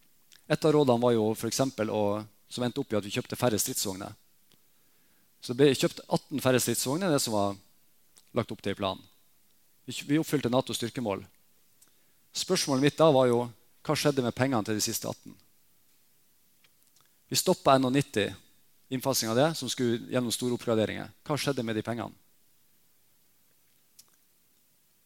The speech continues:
Vi skulle vært i gang med et stort prosjekt nå, med å sprenge ut en ny fjellhall i F H H. Fram til nå så har vi funnet andre løsninger som gjorde at vi ikke har begynt med det. Vi har spart masse penger på det, eller ikke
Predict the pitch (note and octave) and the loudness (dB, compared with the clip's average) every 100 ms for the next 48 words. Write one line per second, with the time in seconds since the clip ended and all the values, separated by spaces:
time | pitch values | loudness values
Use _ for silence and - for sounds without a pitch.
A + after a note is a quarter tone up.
0 | _ _ _ - C#3+ - D3+ C#3+ D3+ E3 | _ _ _ -2 0 4 6 6 6 6
1 | D3 C3+ - D3 A#2+ B2+ - D#3+ F#3 D3 | 6 2 0 -2 2 2 2 -2 0 0
2 | - - C3+ C3+ C#3 - A#2+ A#2+ B2 B2 | 0 2 0 2 0 0 -2 0 -2 2
3 | B2 A#2+ G#2+ A2 G#2+ G2+ - - - G#2+ | 4 4 2 0 -2 -2 -4 -6 -6 -4
4 | D#3+ F#3 _ _ _ _ _ _ _ _ | -4 -6 _ _ _ _ _ _ _ _
5 | _ _ - B2+ B2+ D3+ C3+ B2+ C3 C3 | _ _ -4 -2 0 2 2 2 0 0
6 | C3 A2+ A#2 C3 C#3+ E3+ B2+ A#2+ A#2+ B2+ | 2 2 0 0 0 0 0 -2 -2 -4
7 | A2 G#2 G#2+ A#2+ C#3 F#3+ - _ _ _ | -2 -2 -4 -4 -4 -6 -14 _ _ _
8 | B2 A#2+ B2+ A#2 B2 - - A#2 G#2+ A#2 | -8 -4 -4 -4 -4 -6 -4 -4 0 0
9 | E3+ C#3+ - A#2 A#2 | 0 -4 -6 -2 -2